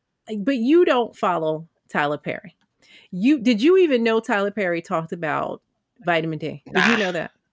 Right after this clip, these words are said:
Speaker 2: Nah, I'm not, I'm
Speaker 1: Okay.
Speaker 2: like, do I follow what he's saying? Like, am I, do I follow him on any social media accounts? No.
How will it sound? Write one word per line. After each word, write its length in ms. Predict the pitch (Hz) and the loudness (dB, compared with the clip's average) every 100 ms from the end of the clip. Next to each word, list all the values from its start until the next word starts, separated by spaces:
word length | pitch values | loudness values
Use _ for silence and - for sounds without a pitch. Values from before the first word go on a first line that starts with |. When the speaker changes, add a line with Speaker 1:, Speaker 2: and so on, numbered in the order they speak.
| _ | _
Speaker 2:
Nah, 240 | 131 117 104 - | -12 -10 -12 -10
I'm 160 | 127 | -8
not, 120 | 127 123 | -8 -2
I'm 100 | 156 | -2
Speaker 1:
Okay. 100 | 127 | -2
Speaker 2:
like, 240 | 123 120 _ _ _ - | -6 -8 _ _ _ -6
do 140 | 175 | 2
I 100 | 202 | 2
follow 320 | 208 202 185 | 4 0 0
what 160 | 175 165 | -2 -6
he's 220 | 175 165 | -6 -10
saying? 420 | - 175 214 220 | -4 -2 -2 -4
Like, 380 | 196 151 139 127 | 0 -2 -2 -6
am 160 | 143 156 | -6 -2
I, 120 | 175 | -4
do 160 | 147 | 0
I 80 | 170 | -2
follow 260 | 180 180 170 | 0 -2 -2
him 60 | |
on 60 | 147 | -4
any 140 | 160 | -8
social 300 | 175 190 180 | -6 -6 -6
media 180 | 175 214 | -10 -10
accounts? 340 | 226 285 262 - | -6 -8 -8 -14
No. 600 | 117 117 113 113 110 | -8 -8 -8 -10 -14